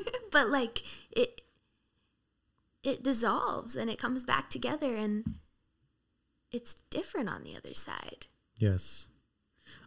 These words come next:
Speaker 2: I love that image of this, like, just big, stinky, like, phlegm ball type thing, 'cause it basically arises from the depths of our subconscious. It comes up and it alarms us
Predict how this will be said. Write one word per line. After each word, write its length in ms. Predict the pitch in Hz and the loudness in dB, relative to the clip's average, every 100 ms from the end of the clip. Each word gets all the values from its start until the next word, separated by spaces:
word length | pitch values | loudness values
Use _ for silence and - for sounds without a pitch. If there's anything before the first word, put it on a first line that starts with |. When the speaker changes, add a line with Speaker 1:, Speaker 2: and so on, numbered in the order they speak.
| - | 6
Speaker 2:
I 40 | |
love 180 | 117 135 | 10 12
that 240 | 131 - | 12 10
image 340 | 117 113 107 98 | 10 10 10 8
of 140 | 101 | 6
this, 280 | 101 98 - | 6 2 2
like, 200 | 101 95 | 0 0
just 360 | - 95 - 117 | 0 0 0 4
big, 360 | 110 107 104 104 - | 8 8 6 0 -8
stinky, 1000 | - - - 113 107 - 101 98 98 98 | -6 -4 4 8 10 8 6 6 6 6
like, 240 | 98 92 - | 4 0 0
phlegm 400 | - 110 110 107 | 6 10 12 12
ball 360 | 104 98 98 | 10 10 8
type 340 | 98 104 107 139 | 8 6 4 4
thing, 360 | 110 98 98 98 | 6 8 8 6
'cause 380 | 104 98 - - _ _ _ - - - - - - - | 6 4 2 -6 _ _ _ -20 -18 -16 -18 -20 -20 4
it 140 | - 110 | 10 12
basically 340 | 147 165 190 | 12 12 12
arises 520 | 131 107 117 123 117 104 | 12 12 12 12 12 12
from 240 | 120 104 | 12 12
the 80 | 101 | 12
depths 380 | 98 110 - - | 12 12 12 8
of 100 | 101 | 8
our 140 | 101 | 8
subconscious. 720 | 98 101 - 110 107 - - | 6 4 6 6 8 6 2
It 80 | - | 0
comes 300 | - 123 110 | 12 12 12
up 240 | 107 - - _ _ _ _ _ _ _ _ _ _ _ _ _ _ - - | 12 6 -2 _ _ _ _ _ _ _ _ _ _ _ _ _ _ -4 10
and 80 | 113 | 12
it 100 | 104 | 12
alarms 560 | 101 98 120 127 120 101 | 12 12 12 12 12 12
us 420 | 95 - - - | 8 6 2 -2